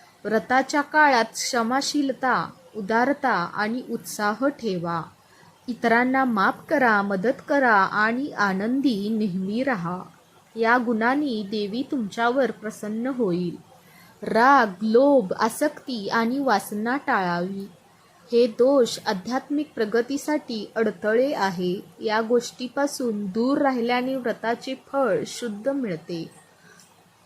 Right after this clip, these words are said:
अखंड दिवा प्रज्वलित ठेवावा. दिव्याचे तेज घरातील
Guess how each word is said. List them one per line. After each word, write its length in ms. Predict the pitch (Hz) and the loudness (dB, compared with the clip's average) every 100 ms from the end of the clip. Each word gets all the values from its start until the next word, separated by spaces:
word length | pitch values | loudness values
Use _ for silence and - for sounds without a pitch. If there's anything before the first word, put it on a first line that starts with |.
| _ _ _ - _ | _ _ _ -20 _
अखंड 480 | 240 240 - 302 311 | -4 -4 -2 0 2
दिवा 380 | 320 247 254 294 | 2 2 0 0
प्रज्वलित 640 | 311 233 220 254 240 247 | 0 0 0 0 -2 -2
ठेवावा. 720 | 285 - 226 190 180 185 190 - - _ _ _ 196 | -6 -6 -4 -2 -2 -2 -4 -6 -12 _ _ _ -10
दिव्याचे 560 | 208 196 220 226 262 | -6 -2 -2 -2 -6
तेज 480 | 226 - 269 240 202 214 | -8 -4 0 0 -2 -4
घरातील 460 | 208 202 214 254 | 0 0 0 -4